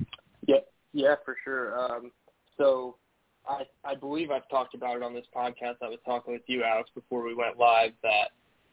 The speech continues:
I've told the story about watching the two thousand and six draft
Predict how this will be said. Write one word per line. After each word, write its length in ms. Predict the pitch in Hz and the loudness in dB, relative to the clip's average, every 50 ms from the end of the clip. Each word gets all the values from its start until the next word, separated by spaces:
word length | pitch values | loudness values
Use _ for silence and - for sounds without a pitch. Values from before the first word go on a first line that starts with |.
| _ - | _ 2
I've 200 | - 131 123 - | 4 4 4 2
told 240 | - 147 151 143 135 | 2 2 2 2 2
the 80 | 131 131 - - | 0 -6 -8 -2
story 340 | - 139 135 131 131 127 127 | 0 0 2 2 2 0 0
about 280 | 123 127 127 127 123 | 0 0 0 0 0
watching 600 | 123 127 127 123 - - 127 123 123 123 120 117 - _ _ - | 0 2 2 0 0 -2 -6 -6 -4 -6 -8 -10 -12 _ _ -2
the 80 | 135 123 - | -2 -2 0
two 120 | 143 139 | 0 0
thousand 380 | 123 131 131 127 123 123 127 127 | 2 4 4 4 4 2 0 -4
and 120 | 127 123 - - | -4 -4 -2 -2
six 160 | 135 123 - - | -2 -2 -4 -2
draft 420 | - 131 127 123 120 120 117 - | 2 4 6 8 8 6 4 2